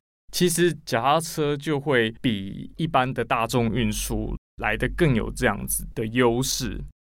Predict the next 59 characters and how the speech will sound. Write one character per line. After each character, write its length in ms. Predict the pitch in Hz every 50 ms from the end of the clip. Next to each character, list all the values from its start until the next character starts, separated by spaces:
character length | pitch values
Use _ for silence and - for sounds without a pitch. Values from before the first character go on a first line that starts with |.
| _ -
那 160 | 180 185 170 160
它 160 | 165 - 147
也 140 | 135 110 98
是 160 | - 123 123
一 160 | 117 - 117
个 220 | 107 - - 110 -
户 240 | - 165 139 120
外 200 | 113 113 101 107 107
的 160 | - 127 113
活 300 | - - 110 101 - 110
动 180 | - 117 - - -
嘛， 160 | - - - - - _ _ _ _ -
所 160 | - - 214
以 80 | 233 185
其 160 | - - 147
实 120 | 139 147 143
看 180 | - 175 160
到 280 | 156 151 143 131 123 117 117 -
脚 180 | - 135 110
踏 200 | 113 139 175 156
车 200 | 143 - - 139
in 220 | - 110 127 117 113
general 400 | 120 139 139 139 135 113 104 104
来 160 | 101 98 104
说， 140 | - 127 120
这 160 | 110 147 135
两 180 | 110 98 110 113
年 180 | 110 - -
就 120 | 107 113 110
是 120 | 110 117
蛮 240 | 113 110 - - 135
好 300 | 139 - - - - -
的。 160 | - - - - - _ _ _ _ _ _
但 140 | - 226 214
是 200 | 202 - 208 175 143 - -
电 140 | - 220 220
动 140 | 185 165 156
脚 120 | 139 101 101
踏 200 | 117 117 113 113
车 420 | 113 - - 123 110 107 107 107 107 _ _ _ _
它 100 | - -
又 120 | 156 160 151
更 280 | 135 - 175 135 117
符 180 | 135 - - 104
合 380 | 101 104 101 104 104 101 104 104
现 240 | - - 147 131
在 240 | 117 127 113 101 101
就 180 | 98 - 120 113
是 100 | 113 113
大 120 | 107 120
家 100 | 110 110
对 160 | 113 127 117
于 240 | 107 104 104 104 104
绿 240 | 107 131 139 131 113
能 220 | 107 104 98 98 101
啊， 160 | 101 101 104
或 160 | 120 139 123
者 80 | 107 104
是 260 | 104 - 120 117 110